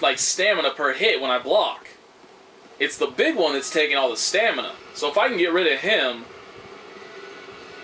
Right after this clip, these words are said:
then I don't have too terribly much to worry about. It's just like, I'll be, I should be able to just block pretty much everything the other dude can do. It's the big one that's just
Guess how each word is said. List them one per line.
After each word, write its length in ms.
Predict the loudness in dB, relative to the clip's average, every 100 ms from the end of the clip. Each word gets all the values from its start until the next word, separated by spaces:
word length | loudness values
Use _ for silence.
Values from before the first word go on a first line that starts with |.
| -4 2
then 100 | 4
I 120 | 4
don't 100 | 2
have 300 | 2 2 2
too 180 | 0 2
terribly 360 | 2 2 2
much 240 | 0 0 0
to 80 |
worry 340 | 0 4 4 2
about. 300 | 0 -4 -4 -4
It's 220 | -2 0
just 220 | -2 0
like, 320 | 2 2 0 -8 -20 -20 -4 2
I'll 200 | 2 2
be, 160 | 2
I 80 | 2
should 240 | 2 0 2
be 80 |
able 160 | 2 2
to 60 | -2
just 140 | 0
block 440 | 2 4 2 -2 -12 -20 -20 -20 -20 -20 -20 -20 -20 -20 -20 -20 -10
pretty 140 | -6
much 140 | -2 0
everything 340 | 0 -2 0
the 80 | 2
other 160 | 2
dude 180 | 0 -4
can 140 | -6 -4
do. 340 | -2 0 -4 -12 -4
It's 400 | -2 -2 -4 -4
the 220 | -4 -4
big 320 | 0 2 2
one 240 | 2 0 0
that's 200 | -4 -2
just 240 | -2 -4